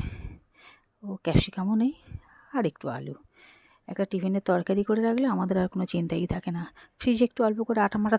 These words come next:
মাখা থাকে, একটু কেউ, কেউ যদি রুটি খাওয়ার মন চায়, তাকে আবার দু-, দুটো রুটিও করে দিই। কেউ যদি পরোটা খেতে চায়, আবার একটু পরোটাও করে দিই। আর আমি তো সর্বদাই মুড়ি খেতে প্রস্তুত।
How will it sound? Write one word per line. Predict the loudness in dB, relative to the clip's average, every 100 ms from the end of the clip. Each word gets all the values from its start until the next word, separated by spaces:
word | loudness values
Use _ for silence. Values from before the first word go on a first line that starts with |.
| 2
মাখা | 0 0 2
থাকে, | 2 0 -4 -8 -20 -20 -18
একটু | -8 -4
কেউ, | 0 0 -4 _ -18 -6
কেউ | -2
যদি | 0 -2
রুটি | -2 -4
খাওয়ার | 0 0 0
মন | -2 -4
চায়, | -2 -4 -6 _ -20 -20 _ _
তাকে | -6 -4
আবার | -2 -2
দু-, | -4 -6
দুটো | -4 -2
রুটিও | -2 0 -2
করে | 0 -4 -6
দিই। | -8 -8
কেউ | -2 0
যদি | 2
পরোটা | 0 -2 -2 -2
খেতে | 0 0
চায়, | 0 -2
আবার | -2
একটু | -4
পরোটাও | -4 -4 -4 -8 -10
করে | -10 -12
দিই। | -12 -18 _ -20 -20 _
আর | -4
আমি | -2 -2
তো | -2
সর্বদাই | 0 0 -2 -2 -2
মুড়ি | 0 0
খেতে | 0 -2
প্রস্তুত। | -6 -8 -6 -8